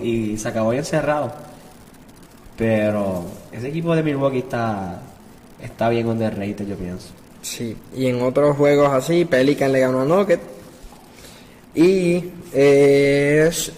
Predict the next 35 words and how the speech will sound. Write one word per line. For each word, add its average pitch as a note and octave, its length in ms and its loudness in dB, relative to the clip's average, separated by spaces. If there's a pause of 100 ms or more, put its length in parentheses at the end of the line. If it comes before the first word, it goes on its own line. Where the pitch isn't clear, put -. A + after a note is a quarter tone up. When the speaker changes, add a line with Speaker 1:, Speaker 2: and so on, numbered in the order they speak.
(140)
Speaker 1:
Milwaukee C3+ 380 4
Speaker 2:
Filade-, G#3 120 -4
Speaker 1:
no, G#3 160 -2
ya, G3+ 160 -4
exacto. - 260 -12
Speaker 2:
Filadelfia B2+ 520 4
le D3 80 4
ganó C#3+ 160 2
a C#3+ 40 2
Milwaukee. C3 520 -2 (280)
Speaker 1:
Sí, A2+ 120 -6
fue A2 140 -10
como, A#2+ 200 -4
eso B2+ 160 -6
fue B2+ 100 -6
un B2 60 2
upset, G#2 260 -4
ajá. G#2 220 -10 (400)
Speaker 2:
Y B2+ 80 -2
Golden B2 240 2
State B2+ 420 2
a A#2+ 300 2
Houston A#2+ 320 -4
ya A#2 100 0
se A#2 120 -8
lo A#2+ 100 0
dijimos. F#3 520 2
Básicamente D#3+ 440 0
esos D#3 100 0
fueron D3+ 220 2
los D3+ 80 2
jueguitos C#3+ 320 0
así C#3 200 -2
de C#3 100 4
ayer. E3 280 4